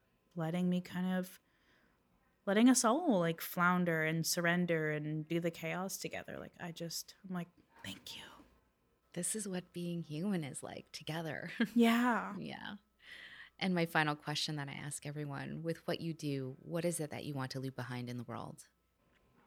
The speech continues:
Speaker 1: I want to leave behind access, like, access to this care,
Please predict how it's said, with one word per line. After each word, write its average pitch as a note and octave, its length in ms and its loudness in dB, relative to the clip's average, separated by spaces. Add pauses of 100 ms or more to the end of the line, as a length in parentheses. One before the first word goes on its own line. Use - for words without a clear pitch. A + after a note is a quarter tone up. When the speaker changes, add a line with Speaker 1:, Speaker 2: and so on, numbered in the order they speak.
(500)
Speaker 1:
I A3 60 2
want A3 240 6
to G#3+ 140 4
leave F3+ 600 4
behind D#3+ 800 -2 (1120)
access, - 720 -2
like, F#3+ 260 -2
access F#3+ 760 0
to G3 180 0
this D#3+ 600 0 (200)
care, E3 560 0